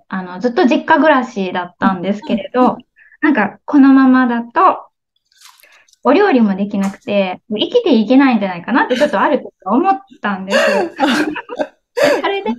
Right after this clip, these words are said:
Speaker 1: お料理教室に行こうと
Speaker 2: なるほど。
Speaker 1: 思って、
Speaker 2: うん。
Speaker 1: お料理教室に行ったら、
Speaker 2: うん。
Speaker 1: なんか、あの、お菓子も、パンも、まあ、全部一通り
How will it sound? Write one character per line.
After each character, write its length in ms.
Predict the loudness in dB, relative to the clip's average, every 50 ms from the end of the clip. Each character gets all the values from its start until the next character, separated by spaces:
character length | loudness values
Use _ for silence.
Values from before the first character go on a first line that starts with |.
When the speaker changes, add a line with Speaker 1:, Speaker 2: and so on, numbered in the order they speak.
| -10 _ _ _ _ _ 0 0 0 2 2
Speaker 1:
お 100 | 2 2
料 200 | 2 4 4 2
理 60 | 2 0 -2 -6 -16 _
教 260 | 0 0 2 2 0 -2
室 260 | -4 -8 -8 -4 -2
に 440 | 2 2 4 2 2 0 -4 -8 -14 _ _ _ _ _ _
行 140 | -10 -10 -6
こ 200 | -4 -2 -2 0
う 120 | -2 -2 -4
と 220 | -6 -6 -6 -8 -14 _ _ _ _ _
Speaker 2:
な 180 | -2 0 2 2
る 60 | 2
ほ 120 | 2 2 2
ど。 80 | 2
Speaker 1:
思 100 | 2 2
っ 20 | 2 -2 -6 _ _ _ _ _ _ _
て、 400 | -2 0 0 -2 -2 -6 -16 _ _ _ _ _ 0
Speaker 2:
う 40 | 2
ん。 20 |
Speaker 1:
お 20 | 4
料 140 | 4 2 0
理 140 | -2 -2 -2
教 120 | -4 -4
室 60 | -4 -8 _ _ _
に 180 | -10 -8 -8
行 60 | -10 -8
っ 20 |
た 160 | -6 -4 -4 0
ら、 380 | 0 2 2 0 0 -4 -8 -18 -6 -4
Speaker 2:
う 100 | -2 0
ん。 20 |
Speaker 1:
な 100 | 2 2
ん 40 | 2
か、 180 | 2 0 -2 -2
あ 40 | -2
の、 60 | -4 -4 -8 -12 -8
お 40 | -2
菓 160 | -2 -2 0
子 160 | 0 2 2
も、 480 | 4 4 4 4 2 2 0 -4 -10 _ _ _ _ _ _ _
パ 160 | 0 0 2
ン 160 | 2 2 0
も、 300 | 0 0 0 -2 -4 -4 -4
ま 100 | -2 -2
あ、 20 |
全 160 | -2 -2 -2
部 80 | -4 -4
一 220 | -6 -4 -6 -4
通 220 | -2 -2 -2 -2 0
り 340 | -2 -2 -4 -4 -8 -12 _